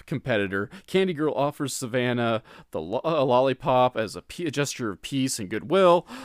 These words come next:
Stone looks at it and just, uh, chucks it, uh, out into the crowd. Uh, this, of course, upsets Candy Girl,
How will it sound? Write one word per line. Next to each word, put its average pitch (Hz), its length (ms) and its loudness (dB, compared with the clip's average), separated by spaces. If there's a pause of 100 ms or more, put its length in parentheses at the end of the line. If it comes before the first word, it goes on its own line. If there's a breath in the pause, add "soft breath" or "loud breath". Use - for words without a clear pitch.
(160 loud breath)
Stone 165 800 6
looks 135 260 -2
at 151 160 6
it 139 220 2
and 156 200 4
just, - 260 -4 (1040)
uh, 127 680 6 (100)
chucks - 460 0
it, 123 100 0
uh, 127 160 2 (400 loud breath)
out 117 220 4
into 107 140 -4
the 95 100 -8
crowd. 123 600 4 (400 loud breath)
Uh, 107 260 4
this, 127 400 0
of 110 140 -6
course, 117 380 -2
upsets - 500 0
Candy 117 300 0
Girl, 107 500 0